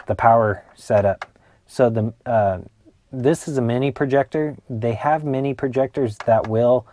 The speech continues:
run off of, uh, micro U S B. So if that's something you're looking for, which I highly recommend, if you could get a high quality movie projector with the micro U S B setup,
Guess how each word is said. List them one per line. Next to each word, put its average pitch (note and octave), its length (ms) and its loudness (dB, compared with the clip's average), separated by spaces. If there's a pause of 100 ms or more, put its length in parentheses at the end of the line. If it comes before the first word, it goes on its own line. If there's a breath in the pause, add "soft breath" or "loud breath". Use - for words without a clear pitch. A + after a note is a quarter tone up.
(380 soft breath)
run A#2+ 180 2
off A2+ 220 -2
of, G#2 320 0
uh, G#2 200 -2
micro A2 380 -4
U A2 200 -2
S G#2 140 -4
B. A#2+ 260 -6 (840 soft breath)
So A2+ 420 0
if A#2+ 300 -6
that's C3 260 4
something A#2+ 380 -2
you're A2 140 0
looking A2 420 -2
for, G#2 520 -2 (180)
which A2 200 -6
I G#2 100 0
highly A2+ 420 -2
recommend, A2 560 -4
if G#2 160 -10
you G#2+ 80 -6
could A2+ 160 -6
get G#2+ 160 -4
a F2+ 40 0
high A2 200 -2
quality A2 540 -4 (100)
movie A2+ 260 -6
projector B2 560 -2 (540 soft breath)
with A2 240 -2
the A#2 80 -2
micro A2+ 320 0
U A2 200 0
S G2+ 120 -4
B A2 160 -4
setup, B2 600 0